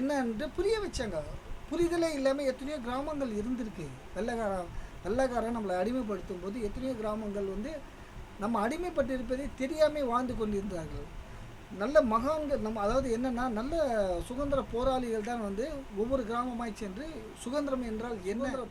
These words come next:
தாகம் என்றால் என்ன, இதை நம்ம வந்து அப்போ அதுக்கப்புறம் தான் மக்களுக்கு வந்து ஒரு விழிப்புணர்வு வந்திருப்பாங்க. அதே போல தான் வந்து நாம் மனதோட மாட்டிக்கொண்டிருக்கின்றோம்.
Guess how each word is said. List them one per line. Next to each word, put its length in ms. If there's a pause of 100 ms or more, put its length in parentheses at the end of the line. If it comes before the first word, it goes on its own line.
தாகம் 340
என்றால் 280
என்ன, 200 (140)
இதை 120
நம்ம 240
வந்து 200 (600)
அப்போ 320
அதுக்கப்புறம் 580
தான் 140
மக்களுக்கு 360
வந்து 160
ஒரு 160
விழிப்புணர்வு 540
வந்திருப்பாங்க. 420
அதே 240 (380)
போல 220
தான் 300
வந்து 220 (1400)
நாம் 240
மனதோட 340 (160)
மாட்டிக்கொண்டிருக்கின்றோம். 1080